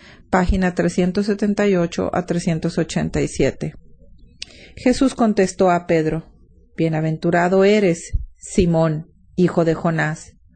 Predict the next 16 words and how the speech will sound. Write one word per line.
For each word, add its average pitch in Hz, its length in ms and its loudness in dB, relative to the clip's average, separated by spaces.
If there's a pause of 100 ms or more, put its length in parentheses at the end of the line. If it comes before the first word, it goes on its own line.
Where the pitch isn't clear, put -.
(220)
porque 170 300 -2
no 165 160 -4
te 185 80 -2
lo 180 120 4
reveló 180 520 2
carne 190 340 0
ni 196 160 2
sangre, 180 560 -2 (300)
sino 180 340 0
mi 165 160 -2
Padre 185 440 0
que 185 100 0
está 175 240 0
en 160 100 -2
los 160 140 -2
cielos". 151 600 -2